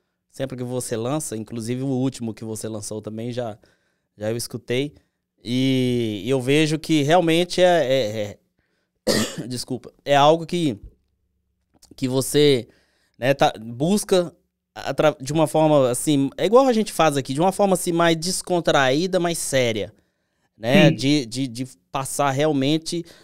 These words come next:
Speaker 1: os seus podcasts, ele-, eles têm uma mensagem, né, que
Speaker 2: Sim.
Speaker 1: você entrega. Existe uma mensagem, existe, existe um objetivo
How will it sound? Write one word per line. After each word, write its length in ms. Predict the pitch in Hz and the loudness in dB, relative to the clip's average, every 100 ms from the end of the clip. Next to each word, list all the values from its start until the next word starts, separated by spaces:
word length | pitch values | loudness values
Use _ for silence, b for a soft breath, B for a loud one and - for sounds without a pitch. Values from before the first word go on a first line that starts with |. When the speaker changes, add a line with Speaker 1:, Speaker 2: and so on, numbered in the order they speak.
| b b | b b
Speaker 1:
os 120 | 127 - | -10 2
seus 220 | 180 - | 2 4
podcasts, 500 | 170 147 - 160 180 | 2 2 0 0 2
ele-, 180 | 170 151 | -2 -4
eles 260 | 139 143 - | -6 -4 -2
têm 240 | 160 196 | 0 2
uma 160 | 180 147 | 2 2
mensagem, 760 | 127 110 - 104 101 98 98 95 _ _ _ _ _ _ | 0 -4 -6 -6 -6 -8 -10 -12 _ _ _ _ _ _
né, 260 | - 107 123 | -10 -6 -6
que 120 | 120 | 0
Speaker 2:
Sim. 140 | 151 135 | 4 4
Speaker 1:
você 380 | 127 123 127 - _ | 2 0 -2 -4 _
entrega. 600 | 123 131 - 123 117 104 | -8 -8 -4 -2 -2 -4
Existe 580 | 107 107 113 170 - - | -6 -6 -4 -4 -4 -2
uma 180 | 156 156 | 0 0
mensagem, 560 | 147 120 - 139 135 120 | -2 -4 -2 -2 -2 -4
existe, 560 | 113 139 170 - - - | -4 -4 -4 -6 -14 -12
existe 460 | 113 127 165 - | -6 -4 -4 -2
um 120 | 160 | 0
objetivo 800 | 165 147 143 131 - 147 139 101 | 0 -2 -6 -6 -4 -4 -4 -6